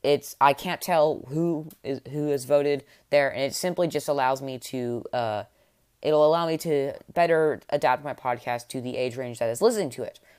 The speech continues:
Um, and if you don't have Spotify, you can email me your age if you'd like, uh, i-, inside of an email that you already have.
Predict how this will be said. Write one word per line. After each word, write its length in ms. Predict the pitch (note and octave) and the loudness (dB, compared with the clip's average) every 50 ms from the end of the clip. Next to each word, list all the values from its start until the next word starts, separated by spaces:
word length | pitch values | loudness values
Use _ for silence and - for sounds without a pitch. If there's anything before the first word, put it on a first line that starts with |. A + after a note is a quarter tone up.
| _ _ _ _ - | _ _ _ _ 2
Um, 500 | D3+ D3+ D3+ C#3+ C#3+ C#3 C#3 C#3+ C3 C3+ _ _ _ _ _ _ _ _ _ _ _ _ _ _ _ _ _ _ _ - | 4 6 6 6 4 2 0 -2 -6 -10 _ _ _ _ _ _ _ _ _ _ _ _ _ _ _ _ _ _ _ 0
and 380 | E3 E3+ E3 D#3+ D#3 D#3 D#3 - | 2 4 4 4 4 4 2 0
if 160 | D#3 D#3 - | -4 -4 -2
you 340 | D#3+ E3 D#3+ D#3 D3+ D3 C#3+ - | -2 0 0 0 0 0 -2 0
don't 200 | - B3+ C4+ C#4+ | 2 2 4 4
have 120 | D4+ C4+ - | 2 0 -2
Spotify, 760 | - - - C#3+ B2+ B2+ - - A#2+ A#2+ B2 C3 C#3+ - - | 0 4 4 4 6 4 2 2 2 4 4 4 2 0 -2
you 120 | D3 D3+ | -4 -6
can 340 | - - - B3 B3 A#3+ A3+ | -6 -4 -2 0 0 0 0
email 300 | - F3+ F3+ F3+ F3+ F#3+ | -2 -2 0 2 2 2
me 120 | G3+ G3 | 0 -2
your 140 | F3+ F3+ E3+ | -2 -2 -2
age 240 | E3+ E3+ F3 E3+ F3 | 0 0 -2 -2 -4
if 100 | E3+ - | -6 -6
you'd 140 | D#3 C3 C3+ | -6 -4 -2
like, 320 | D3+ F#3+ A#3 A#3 - - _ - | -2 -2 -2 -4 -8 -16 _ -2
uh, 360 | D3 D3+ C#3+ B2+ A#2+ B2 B2 B2 _ _ _ _ _ _ _ - - _ _ _ _ _ _ _ - | 0 0 2 2 0 -2 -4 -6 _ _ _ _ _ _ _ -20 -20 _ _ _ _ _ _ _ -4
i-, 160 | E3 D#3 - - | -2 -2 -2 -2
inside 380 | E3+ F3 F3+ - - F#3 E3+ | -2 -2 0 2 2 4 4
of 100 | E3+ D#3 | 4 4
an 140 | E3 E3 - | 2 -2 -4
email 260 | E3 D#3+ D#3+ D#3 D#3 D3+ | -4 -4 -2 0 0 0
that 80 | D3+ | 0
you 100 | C#3 C#3+ | 2 4
already 220 | D3 D3+ D3+ C#3+ D3 | 4 4 4 2 0
have. 420 | D3+ E3+ F3+ F3 F3+ F#3+ F3+ - | -4 -6 -6 -6 -6 -8 -8 -12